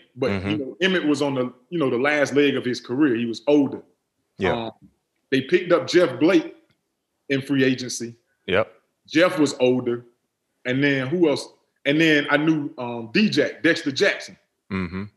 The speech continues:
Speaker 1: Because he had just came over from Tampa. He won, you know, they had just won the Super Bowl
Speaker 2: Yeah.
Speaker 1: in Tampa.
Speaker 2: And he Florida State, so.
Speaker 1: Yeah, Florida
Speaker 2: Yeah.
Speaker 1: State. You know what
Speaker 2: Yeah.
Speaker 1: I'm saying? So those were the only three people I knew on the roster, bro. Like,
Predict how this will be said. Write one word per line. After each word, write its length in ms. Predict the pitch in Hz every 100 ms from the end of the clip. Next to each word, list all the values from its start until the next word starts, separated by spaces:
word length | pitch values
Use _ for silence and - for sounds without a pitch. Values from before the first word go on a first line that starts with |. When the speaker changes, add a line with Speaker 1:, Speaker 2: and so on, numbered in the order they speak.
| _ _ -
Speaker 1:
Because 180 | 135 147
he 140 | 190
had 160 | 160 123
just 180 | 175 -
came 260 | 160 151
over 180 | 160 147
from 200 | 135 131
Tampa. 400 | 123 208 185 156
He 100 | 143
won, 320 | 170 156 143 127 _
you 100 | 175
know, 300 | 143 123 123 -
they 80 | 156
had 140 | 147
just 160 | 151 147
won 140 | 156
the 60 | 135
Super 240 | 220 175
Bowl 120 | 135
Speaker 2:
Yeah. 120 | - 123
Speaker 1:
in 40 |
Tampa. 300 | - - -
Speaker 2:
And 100 | 131
he 60 | 160
Florida 280 | 151 139 135
State, 340 | - 139 151 _
so. 240 | 104 107 - _ -
Speaker 1:
Yeah, 180 | 190 151
Florida 300 | - 170 175
Speaker 2:
Yeah. 60 | 110
Speaker 1:
State. 240 | 170 170 -
You 80 | 160
know 60 | 165
what 100 | 165
Speaker 2:
Yeah. 60 |
Speaker 1:
I'm 40 | 165
saying? 140 | 156 151
So 320 | 160 143 - _ _ _
those 260 | 131 233 233
were 60 |
the 120 | 208 185
only 220 | 202 277
three 220 | 269 254
people 300 | 226 220 262 202
I 140 | 185
knew 240 | 185 220
on 80 | 202
the 80 | 170
roster, 400 | 156 175 170 143
bro. 300 | 120 127 131 -
Like, 220 | 143 123